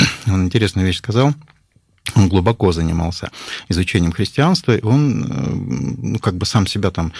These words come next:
опроверг, э, такой фразой, что христианство, войдя в мир, стало в резкое противоречие со всеми до того существовавшими религиями.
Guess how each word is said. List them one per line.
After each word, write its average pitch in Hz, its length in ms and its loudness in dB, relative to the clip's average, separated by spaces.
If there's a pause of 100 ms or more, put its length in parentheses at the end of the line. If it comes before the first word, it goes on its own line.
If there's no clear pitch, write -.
(320)
опроверг, 117 560 2
э, 92 280 -2
такой 101 240 0
фразой, 87 420 0
что - 200 -10
христианство, 92 600 -4
войдя 90 360 0
в 87 60 -2
мир, 135 260 2
стало 85 360 -2
в - 40 -6
резкое 127 280 -2
противоречие 92 720 -4
со - 140 -8
всеми 127 280 0
до 87 120 -4
того 120 240 -2
существовавшими 90 720 -2
религиями. 92 520 -4